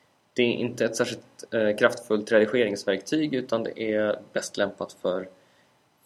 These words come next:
för enklare saker. Men det har den stora fördelen att man kan slänga in saker i det väldigt enkelt. Vad gäller bilder så ska man också kunna söka på, eh,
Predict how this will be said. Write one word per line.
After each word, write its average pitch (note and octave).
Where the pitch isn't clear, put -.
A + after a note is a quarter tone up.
för -
enklare -
saker. -
Men A#2+
det A#2+
har A#2
den G2+
stora G#2
fördelen F2
att -
man F#2
kan -
slänga F#2
in F2
saker -
i -
det -
väldigt -
enkelt. -
Vad A#2+
gäller A#2+
bilder A#2
så A#2
ska -
man G#2+
också -
kunna G#2
söka A2+
på, F#2+
eh, F#2+